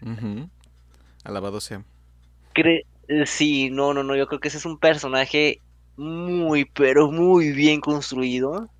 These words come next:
Speaker 2: Y wow, o sea, yo, yo, yo sí lo vi y creo que hasta me caía mucho mejor que el propio protagonista <laughs>
Speaker 1: Creo que a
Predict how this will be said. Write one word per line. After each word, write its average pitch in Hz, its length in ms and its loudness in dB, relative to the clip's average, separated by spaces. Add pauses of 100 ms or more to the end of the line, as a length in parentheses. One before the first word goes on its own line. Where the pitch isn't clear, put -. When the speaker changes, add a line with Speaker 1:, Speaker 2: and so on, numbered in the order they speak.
(1500)
Speaker 2:
Y 131 140 0
wow, 131 480 4
o 110 40 -6
sea, 113 300 2
yo, 123 120 2
yo, 139 140 2
yo 151 140 4
sí 180 100 0
lo 170 160 2
vi 143 120 6
y 156 300 4 (120)
creo 170 140 2
que 190 80 0
hasta 180 140 -2
me 151 120 0
caía 147 240 2
mucho 165 180 -4
mejor 147 180 2
que 160 60 0
el 156 60 -4
propio 147 220 -2
protagonista 151 1000 -2
<laughs> - 200 -20
Speaker 1:
Creo 120 180 -8
que - 80 -6
a 127 40 -2